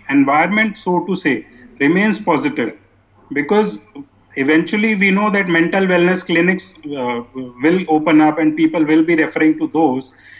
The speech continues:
But, uh, media in itself has a big role to play in terms of, uh, the overall aura or the overall happiness within each family. So when that improves, then your sentiment improves.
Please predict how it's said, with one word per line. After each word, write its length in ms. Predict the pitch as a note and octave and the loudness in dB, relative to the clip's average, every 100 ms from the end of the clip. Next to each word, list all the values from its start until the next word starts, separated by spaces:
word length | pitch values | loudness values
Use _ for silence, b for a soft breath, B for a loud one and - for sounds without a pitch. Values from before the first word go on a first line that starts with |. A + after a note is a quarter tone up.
| B B _ _ | B B _ _
But, 380 | D3+ F3+ - - | 0 0 -2 -4
uh, 420 | F3+ E3+ E3 C#3+ C#3 | 2 2 2 -2 -2
media 460 | C3+ D#3 G#3 A3 | 2 4 4 2
in 80 | F#3+ | 0
itself 360 | F#3+ - G#3 F#3+ | -2 -4 -6 -2
has 180 | F3 F3 | -2 -2
a 80 | |
big 240 | D#3 D#3 D#3+ | -2 -2 0
role 240 | F3 F3 | 0 0
to 120 | F3+ D#3 | -2 0
play 180 | D#3 | 2
in 160 | E3+ E3 | 2 0
terms 320 | D#3 D3 D3+ | -2 0 2
of, 160 | F3 F#3+ - | 0 0 -2
uh, 320 | D#3 C3+ A#2+ - b b - | 0 2 0 -6 b b -10
the 180 | D#3 F3+ | -6 -2
overall 500 | D3+ D#3 F#3 G3 G3 | 2 2 2 0 0
aura 360 | D3+ D#3 E3 E3 | 0 2 4 2
or 280 | D#3+ D#3+ - | 0 -4 -6
the 140 | E3+ D#3 | -6 -2
overall 360 | D3+ E3+ F#3 | 0 2 0
happiness 480 | C3+ B2 E3 F#3 F#3 D#3 | 0 0 -2 -4 -4 -4
within 280 | D#3 G3 F3+ | -2 -2 -2
each 240 | F#3 F#3 | -4 -4
family. 560 | - D3 - - D3+ - _ _ _ _ - | -2 2 2 0 -2 -10 _ _ _ _ -6
So 100 | F3+ D#3+ | -2 0
when 220 | G3+ G3+ | 0 0
that 300 | D#3 F#3 G#3 | 0 0 0
improves, 480 | G#3 F#3+ A3 A3+ F3 | -2 0 0 0 -2
then 180 | F#3+ G3+ | -2 0
your 200 | G#3 G#3+ | 0 0
sentiment 600 | F#3 F3 F3+ G3+ G3+ F3 | 0 0 0 0 0 -2
improves. 560 | D#3 E3 D#3 G#2+ - | -2 2 2 0 -8